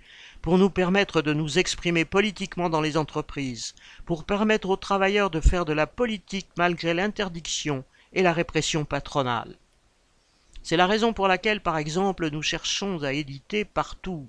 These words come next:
où nous sommes une presse d'entreprise,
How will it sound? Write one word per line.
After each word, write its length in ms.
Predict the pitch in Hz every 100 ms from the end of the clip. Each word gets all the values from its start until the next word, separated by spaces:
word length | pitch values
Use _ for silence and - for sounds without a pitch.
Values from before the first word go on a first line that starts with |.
| _
où 100 | 135
nous 140 | 131 139
sommes 400 | - 165 139 - _ _ _ - -
une 240 | 165 165 165
presse 340 | - 196 156
d'entreprise, 840 | 170 160 151 - 165 180 185 185